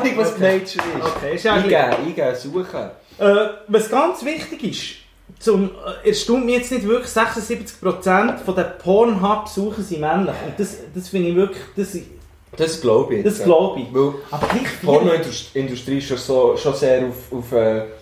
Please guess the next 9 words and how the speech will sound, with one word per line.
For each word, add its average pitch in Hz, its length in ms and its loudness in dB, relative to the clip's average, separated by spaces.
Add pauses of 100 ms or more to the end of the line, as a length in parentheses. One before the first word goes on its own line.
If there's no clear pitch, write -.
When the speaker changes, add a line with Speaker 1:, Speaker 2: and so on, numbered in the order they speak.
Speaker 1:
ein 110 160 -8
männliches 117 360 0
Zielpublikum 117 760 -4
ausgelegt, 95 340 -4
Speaker 2:
Ja. 160 180 4
Speaker 1:
oder? - 140 -4 (420)
Speaker 2:
Ja, 151 320 2 (160)
gut, 233 320 -2
aber 165 160 0